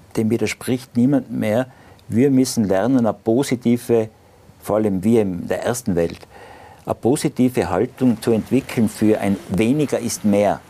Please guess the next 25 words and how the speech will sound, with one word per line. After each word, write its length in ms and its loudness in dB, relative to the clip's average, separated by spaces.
Ja? 220 -2
Das 200 -6
weniger 480 0
ist 280 -8
mehr. 320 0
Weniger 500 0
Autofahren 680 -2
ist 280 -12
besser, 440 -4
weniger 480 0
Fliegen 420 -6
ist 240 -6
besser, 400 -4
weniger 540 2
C 180 2
O 60 4
zwei, 460 0
weniger 420 0
Emissionen, 880 2
weniger 500 0
Konsum, 720 -2
ja, 300 -2
kann 360 -2
mehr 240 2
sein. 380 -6